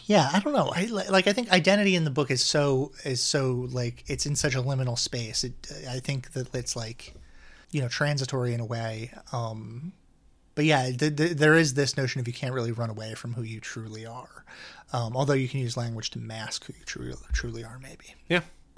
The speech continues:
Speaker 2: So what do you love about End Zone? End Zone is DeLillo's second novel, which feels crazy. That it's like, he's
Speaker 1: Yeah, it's a
Speaker 2: this
Speaker 1: lot,
Speaker 2: good this
Speaker 1: it,
Speaker 2: early.
Speaker 1: it's a lot better than his first novel, I think.
Speaker 2: Americana?
Speaker 1: Yeah, in,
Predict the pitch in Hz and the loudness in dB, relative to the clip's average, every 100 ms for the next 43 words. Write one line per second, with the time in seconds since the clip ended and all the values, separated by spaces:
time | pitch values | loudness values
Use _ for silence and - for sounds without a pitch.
0 | - - - - 175 269 285 226 160 135 | -20 -20 -12 2 4 4 4 4 6 4
1 | - 123 120 127 170 202 175 123 139 143 | 4 0 0 0 2 4 2 2 2 4
2 | 143 127 - 147 143 120 117 127 123 107 | 4 4 4 4 4 0 0 0 0 -2
3 | 107 113 113 - 104 95 - 80 - _ | -4 -6 -6 -4 -4 -4 -6 -10 -16 _
4 | _ _ _ - _ - 123 - 107 110 | _ _ _ -20 _ -6 -4 -2 -2 -2
5 | - 170 135 127 180 202 127 113 117 - | 6 8 8 8 10 10 8 4 2 2
6 | 117 104 92 147 156 156 143 127 123 117 | 0 0 0 4 6 6 4 0 -2 -4
7 | - 117 - 113 110 120 - 123 110 117 | -6 -8 -8 -10 -10 -8 -4 2 2 2
8 | 123 139 - 123 113 120 | -2 -4 -4 -6 -6 -6